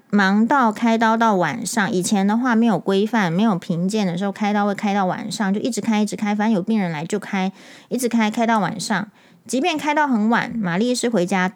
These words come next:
都会自己去做饭、做便当。玛丽是这个女儿，也是我们的学姐，也是眼科医师。她说她对这个，呃，妈妈的印象就是她已经睡着了，可是有闻到那个味道，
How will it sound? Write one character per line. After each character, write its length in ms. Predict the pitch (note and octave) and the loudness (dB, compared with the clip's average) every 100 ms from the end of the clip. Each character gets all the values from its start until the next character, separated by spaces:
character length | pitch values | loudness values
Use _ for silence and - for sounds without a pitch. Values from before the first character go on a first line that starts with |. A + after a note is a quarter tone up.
| _ | _
都 280 | - G3+ F#3+ | 0 2 0
会 600 | G3+ - G3+ F3 - A#3+ - _ _ _ _ _ _ _ | -2 -2 0 0 -2 -8 -18 _ _ _ _ _ _ _
自 120 | - | -6
己 200 | A#3+ - | -4 -4
去 180 | - - | -4 -4
做 320 | F#3 - F#3 | -2 0 -2
饭、 320 | F#3+ - E3+ G3+ | -2 -2 -4 -6
做 200 | F#3 F#3+ | -4 -2
便 300 | D#3+ F3 D#3+ | -2 -2 -4
当。 380 | C#3+ - - A3 - - - - - - _ | -6 -8 -8 -10 -12 -18 -20 -20 -20 -20 _
玛 180 | G3+ G#3 | 0 0
丽 200 | D#4 D#4+ | 0 -2
是 480 | D#4 D4+ D4 B3 | -2 0 2 0
这 160 | - A#3+ | 0 -2
个 140 | A#3 | 0
女 140 | G3+ D#3+ | 0 0
儿， 120 | D3+ | -2
也 100 | D3+ | -2
是 140 | E3 | 0
我 80 | A3+ | 0
们 140 | D#3+ D3 | 0 -2
的 100 | D3+ | -4
学 280 | - D#3 | -4 -4
姐， 140 | E3 F3 | -2 -4
也 120 | - | -4
是 160 | E3+ G#3+ | -2 -2
眼 160 | E3 | -2
科 160 | - F3+ | -4 -2
医 120 | E3+ | -2
师。 160 | F3+ F#3 | -2 -2
她 180 | G#3 A#3+ | -2 -2
说 160 | C4 | -2
她 380 | C4 C4 B3 B3 A3+ - _ _ _ - | -2 0 0 -2 -6 -12 _ _ _ -2
对 260 | C#4+ A#3+ | 2 2
这 160 | G3 A3 | 0 -2
个， 240 | F#3+ D3+ F3 - _ _ _ _ _ - - - | -2 -2 -6 -12 _ _ _ _ _ -20 -20 -4
呃， 200 | F3+ E3+ | 0 2
妈 180 | G#3+ | 2
妈 200 | A#3 A#3+ | 4 2
的 300 | A#3 F3+ B2+ - | 2 0 -4 -4
印 180 | B3 G#3+ | 0 2
象 240 | A3+ G3 | 2 0
就 80 | G3 | 0
是 120 | G#3+ | 0
她 160 | A3 A#3 | 0 0
已 40 | E3+ | 0
经 100 | F#3+ | 0
睡 220 | B3 F#3 | 0 -2
着 220 | - - | -2 -6
了， 120 | A1+ | -6
可 120 | - | -4
是 100 | G3 | -2
有 100 | A#3+ | 0
闻 300 | F3 D#3+ E3 | 0 0 0
到 240 | G#3 A3 F#3 | 2 2 2
那 120 | F#3+ | 0
个 100 | E3+ | 0
味 240 | F3 E3+ | 0 0
道， 320 | D3+ E3 - | -2 -4 -6